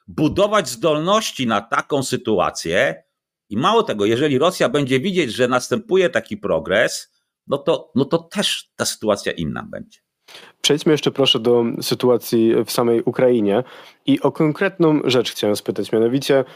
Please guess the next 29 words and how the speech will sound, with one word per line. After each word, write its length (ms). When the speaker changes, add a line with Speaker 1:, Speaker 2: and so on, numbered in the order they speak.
Speaker 2:
o 100
tą 140
sytuację, 800
która 260
toczy 400
się 140
już 140
od 120
kilku 280
tygodni, 440
a 40
nawet 260
miesięcy. 500
Natomiast 460
w 40
ostatnich 440
tygodniach 480
mieliśmy 400
zaostrzenie 760
tego 200
konfliktu 640
na 220
linii 420
prezydenta 560
Zełenskiego 840
i 220
generała 680
Walerija 520
Załużnego. 760